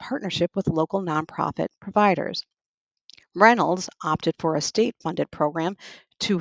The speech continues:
avoid spending what she said was two point two million dollars a year on administration and other, and she thinks, offering better nutrition. The supervisor's letter cited a recent Iowa State Extension report on food insecurity in,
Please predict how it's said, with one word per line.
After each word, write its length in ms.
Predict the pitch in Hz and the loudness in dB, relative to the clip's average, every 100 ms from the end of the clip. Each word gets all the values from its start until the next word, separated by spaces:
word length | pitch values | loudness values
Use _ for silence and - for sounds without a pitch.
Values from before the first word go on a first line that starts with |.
| 185 | 0
avoid 500 | 175 190 185 180 - | 4 4 4 2 -4
spending 420 | - 233 208 160 | 2 2 2 -2
what 160 | 151 - | -4 -4
she 200 | - 175 | -2 0
said 240 | 175 165 | 2 2
was 160 | 156 - | -2 -6
two 160 | - 262 | -8 -8
point 400 | - 240 240 - - | -6 -6 -6 -8 -8
two 340 | - 233 208 | -2 -2 -2
million 440 | - 180 190 226 254 | -6 -2 0 2 2
dollars 320 | 196 185 185 | 2 2 0
a 100 | 170 | 0
year 420 | 160 165 147 196 - - - | 0 2 2 -2 -6 -20 -6
on 160 | 175 165 | -2 -2
administration 680 | 165 196 - 190 202 214 196 | 0 0 0 0 0 -2 -4
and 140 | 156 - | -6 0
other, 420 | 196 180 170 175 - | 2 4 2 0 -4
and 220 | 170 160 - | -6 -6 -10
she 220 | - - 208 | -8 -4 0
thinks, 320 | 180 156 - | 2 0 -2
offering 420 | 165 165 165 156 - - | -4 -2 -4 -6 -8 0
better 260 | 196 165 160 | 2 2 -2
nutrition. 500 | 170 - 175 - 143 - _ - - - - _ | -8 -6 -4 -4 -8 -12 _ -20 -20 -20 -20 _
The 60 | 180 | -4
supervisor's 840 | - 233 208 202 196 196 196 196 - | 0 4 8 10 10 6 0 0 -6
letter 520 | - 165 190 160 185 196 | -8 0 2 4 2 0
cited 400 | - 175 170 165 | 0 2 0 -2
a 60 | |
recent 360 | 170 196 185 - | -2 -4 -4 -4
Iowa 240 | 175 160 156 | -2 0 -2
State 320 | - 202 185 | 0 2 2
Extension 500 | - - 214 240 196 | -2 -4 -4 -4 -8
report 380 | 156 - 151 - | -10 -6 -6 -6
on 160 | 156 151 | -10 -6
food 180 | 208 202 | -2 -2
insecurity 640 | 175 - 156 190 180 151 | -2 -6 -6 -2 -2 -4
in, 120 | 147 | -8